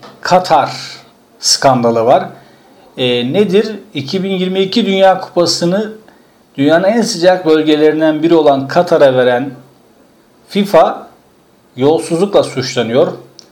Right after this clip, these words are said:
Rüşvet almakla suçlanıyor bazı organizasyon komitesi üyeleri. Ee, ve bu işin soruşturması başladı. Bakalım nasıl bitecek. Şimdi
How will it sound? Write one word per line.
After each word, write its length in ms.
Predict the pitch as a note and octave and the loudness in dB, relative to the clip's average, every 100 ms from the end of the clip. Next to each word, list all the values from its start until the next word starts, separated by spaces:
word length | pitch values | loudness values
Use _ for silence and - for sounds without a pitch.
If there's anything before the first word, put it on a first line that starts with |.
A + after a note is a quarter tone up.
| _ _ _ _ _ | _ _ _ _ _
Rüşvet 540 | C3+ B2 C3+ - F#3+ F3+ | -8 -4 -2 -2 0 2
almakla 420 | D#3+ F3+ F3+ E3+ | 2 0 0 -2
suçlanıyor 600 | - C3 - A#2+ A#2 G#2+ | -4 -8 -4 -2 -2 2
bazı 420 | A2+ A2 A2 G#2+ - | 2 0 -4 -10 -6
organizasyon 960 | A#2+ A#2 A#2+ A2 G#2+ A#2 A2 - C3+ C3 | -4 0 -2 -2 -2 -2 -2 -2 -2 -2
komitesi 600 | B2 A#2 A2 A#2+ - A#2+ | -4 -4 -8 -8 -6 -4
üyeleri. 520 | G#2+ G#2+ B2 F3 - - _ _ _ _ _ _ _ - | -4 -2 -2 -4 -8 -20 _ _ _ _ _ _ _ -8
Ee, 600 | B2+ B2+ B2 A#2+ A#2+ A#2 - _ _ _ _ _ _ _ - | -4 -2 -2 -6 -8 -14 -18 _ _ _ _ _ _ _ -4
ve 280 | D3+ F#3 D3 A#2+ | 0 0 -2 -6
bu 180 | F3 F3+ | -2 0
işin 180 | - D3 | 0 -4
soruşturması 760 | - E3 D3 E3 C#4+ G#3+ F3+ | -2 -2 -2 -6 -6 -2 2
başladı. 440 | F3 E3 D#3 F3+ | 2 2 -4 0
Bakalım 300 | D#3+ C#3+ F#3+ | 0 2 0
nasıl 260 | F3 F3+ D3+ | 0 0 -2
bitecek. 440 | C#3 A2+ A#2+ - - _ - - _ _ _ _ | -4 -4 -8 -8 -14 _ -20 -20 _ _ _ _
Şimdi 440 | - D#3 G3 F3+ | -10 -4 -2 -2